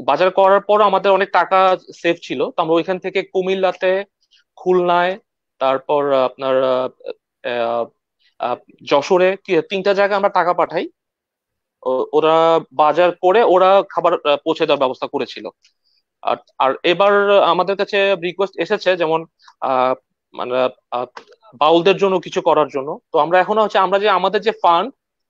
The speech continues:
আমাদের ঢাকার অবস্থা খুবই, ঢাকার বাইরে তো এমপি বা যারা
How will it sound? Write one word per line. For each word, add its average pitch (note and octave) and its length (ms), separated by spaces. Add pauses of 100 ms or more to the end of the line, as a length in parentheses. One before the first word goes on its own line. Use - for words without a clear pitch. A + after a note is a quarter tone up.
(300)
আমাদের E3+ 320
ঢাকার D3+ 360
অবস্থা F#3+ 340
খুবই, F#3 220
ঢাকার D3+ 300
বাইরে G3+ 200
তো G#3+ 280 (320)
এমপি F3+ 420
বা E3+ 200
যারা D#3+ 240